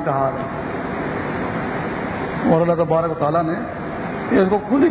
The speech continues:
چھٹی دی ہے۔ فَلَمَا فُجُورَهَا وَتَقْوَاهَا، تو اس کو فجور کا راستہ،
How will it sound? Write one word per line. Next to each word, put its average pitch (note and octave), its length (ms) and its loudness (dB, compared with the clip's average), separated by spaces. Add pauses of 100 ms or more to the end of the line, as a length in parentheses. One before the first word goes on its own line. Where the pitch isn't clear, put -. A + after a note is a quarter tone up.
چھٹی E3 240 6
دی D3 180 4
ہے۔ B2+ 140 2 (3000)
فَلَمَا G3 520 2 (140)
فُجُورَهَا D#3 640 2
وَتَقْوَاهَا، C#3+ 680 0 (1700)
تو - 60 4
اس G#3 100 6
کو A3 100 6
فجور G3 300 4
کا G#3+ 100 6
راستہ، G3+ 300 0